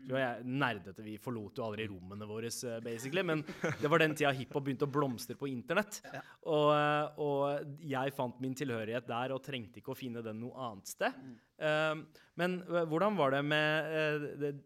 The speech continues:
Speaker 1: Sander og, eh, Skipran? Dere, eh,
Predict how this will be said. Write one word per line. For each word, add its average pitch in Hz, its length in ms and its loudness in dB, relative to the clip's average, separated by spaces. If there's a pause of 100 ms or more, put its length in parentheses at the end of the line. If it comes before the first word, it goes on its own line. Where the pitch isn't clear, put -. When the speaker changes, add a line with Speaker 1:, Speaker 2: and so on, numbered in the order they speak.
(120)
Speaker 1:
Sander 143 600 -2
og, 139 420 0
eh, 139 300 -2
Skipran? 127 420 -4
Dere, 135 420 0 (460)
eh, 127 400 0